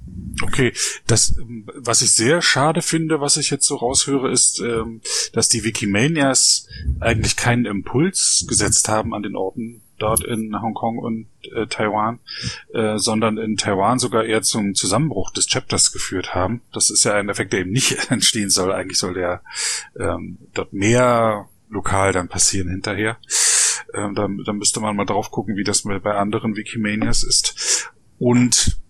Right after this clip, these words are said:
ja, es gibt auch keine Organisation. Wie kann man denn von Deutschland aus etwas für die chinesische Wikipedia tun? Ka-, äh, wird es reichen, das Thema China in der deutschen Wikipedia irgendwie voranzutreiben?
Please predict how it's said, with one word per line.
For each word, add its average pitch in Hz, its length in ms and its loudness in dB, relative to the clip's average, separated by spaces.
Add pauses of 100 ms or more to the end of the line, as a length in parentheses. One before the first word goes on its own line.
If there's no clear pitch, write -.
(200)
ja, 123 220 -4
es 113 120 -4
gibt - 180 -8
auch - 120 -6
keine 120 220 2
Organisation. 110 540 2
Wie 120 80 2
kann 131 200 2
man 185 100 2
denn 165 120 -2
von 117 180 -2
Deutschland 156 380 0
aus 156 180 2
etwas - 400 -2
für 147 600 0
die 135 120 -8
chinesische 131 600 0
Wikipedia 113 500 -4
tun? 95 360 -10 (260)
Ka-, 113 160 -2
äh, - 20 -2
wird 113 540 -2
es - 200 2
reichen, 123 640 2
das 120 160 2
Thema 123 340 2
China 147 460 0
in 131 100 -2
der 120 220 2
deutschen 127 360 0
Wikipedia 156 520 -4
irgendwie 139 300 -4
voranzutreiben? - 840 -6